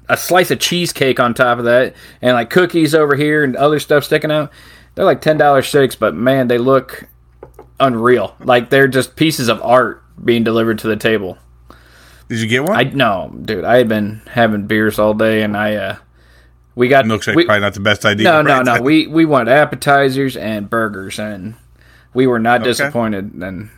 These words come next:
Speaker 1: everybody I've talked to who's ever been there always says it's great.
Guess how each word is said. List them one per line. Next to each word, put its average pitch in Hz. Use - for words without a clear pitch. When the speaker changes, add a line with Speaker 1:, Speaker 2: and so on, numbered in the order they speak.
Speaker 1:
everybody 147
I've 120
talked 123
to 123
who's 110
ever 110
been 104
there 101
always 101
says 98
it's -
great. 85